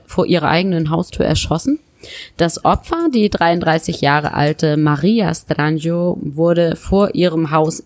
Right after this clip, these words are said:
quasi niedergemetzelt. Ähm, ja, der, der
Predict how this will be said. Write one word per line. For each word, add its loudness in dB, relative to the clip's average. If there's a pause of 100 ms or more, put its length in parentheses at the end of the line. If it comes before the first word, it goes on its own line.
(140)
quasi -2
niedergemetzelt. 2 (540)
Ähm, 0 (400)
ja, 2
der, 4
der 2